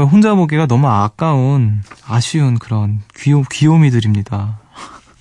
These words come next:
<laughs> 야, 한 명은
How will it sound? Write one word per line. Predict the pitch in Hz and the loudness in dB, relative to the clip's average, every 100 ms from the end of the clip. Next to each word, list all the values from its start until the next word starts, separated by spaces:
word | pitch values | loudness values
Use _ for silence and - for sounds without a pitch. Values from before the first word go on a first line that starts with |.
| _ - _ _ | _ -20 _ _
<laughs> | - _ - - - - - - - | -20 _ -20 -20 -20 -20 -20 -20 -6
야, | 113 98 95 98 - - _ _ _ _ _ | -4 -4 -8 -14 -20 -20 _ _ _ _ _
한 | 196 | 2
명은 | 214 226 202 190 143 | 4 4 4 4 2